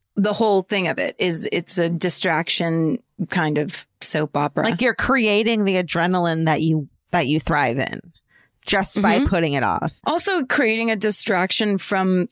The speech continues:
Speaker 1: things that, like, you know, for me, when I actually write, you're putting real things into what you write. And so
Speaker 2: Mm-hmm.
Speaker 1: sometimes that's difficult and painful.
Speaker 2: Mm.
Speaker 1: So instead you're just kind of like,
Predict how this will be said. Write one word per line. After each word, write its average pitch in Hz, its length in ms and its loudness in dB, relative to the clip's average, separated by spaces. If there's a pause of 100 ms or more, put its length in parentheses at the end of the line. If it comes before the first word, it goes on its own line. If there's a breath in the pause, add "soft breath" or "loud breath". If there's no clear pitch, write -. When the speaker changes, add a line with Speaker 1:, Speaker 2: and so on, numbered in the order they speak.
Speaker 1:
things 196 420 0
that, 185 220 -4
like, 175 320 -2 (120)
you 202 120 -2
know, 156 200 -2
for 208 200 -2
me, 190 460 0 (580)
when 202 280 0
I 180 120 2
actually 180 360 0
write, 175 420 0
you're 196 140 0
putting 254 340 0
real 190 240 0
things 180 540 -2
into 170 400 0
what 160 180 -2
you 160 100 2
write. 156 500 0
And 190 140 -2
so 190 100 0
Speaker 2:
Mm-hmm. 180 40 0
Speaker 1:
sometimes 208 400 -2
that's - 220 -4
difficult 185 560 -2
and 165 160 -4
painful. - 760 -2
Speaker 2:
Mm. 175 340 0
Speaker 1:
So 220 160 0
instead 196 360 0
you're 190 100 0
just 180 220 -2
kind 165 160 0
of 170 40 -6
like, 165 200 -2